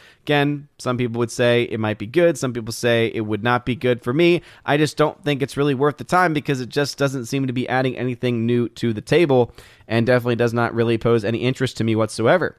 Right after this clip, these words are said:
Sandy, Sandy, what is going on? Keely Chow in the chat. Hail to you.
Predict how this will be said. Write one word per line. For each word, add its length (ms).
Sandy, 320
Sandy, 300
what 160
is 120
going 380
on? 460
Keely 260
Chow 640
in 100
the 80
chat. 460
Hail 380
to 140
you. 300